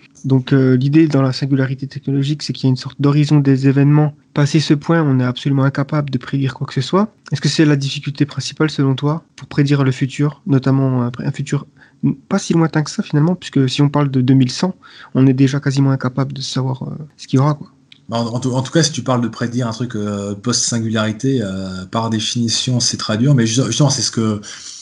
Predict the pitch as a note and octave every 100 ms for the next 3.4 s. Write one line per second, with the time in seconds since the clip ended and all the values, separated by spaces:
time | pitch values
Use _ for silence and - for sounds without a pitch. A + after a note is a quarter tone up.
0 | - - - _ _ - - B2 C3+ B2
1 | A2+ C3 A#2 G#2+ G#2+ B2 A#2 G#2+ G2 G2+
2 | G#2+ G#2+ G#2 G2+ G2+ A#2 G#2+ G2+ G2+ G#2
3 | G#2+ G#2 F#2+ F#2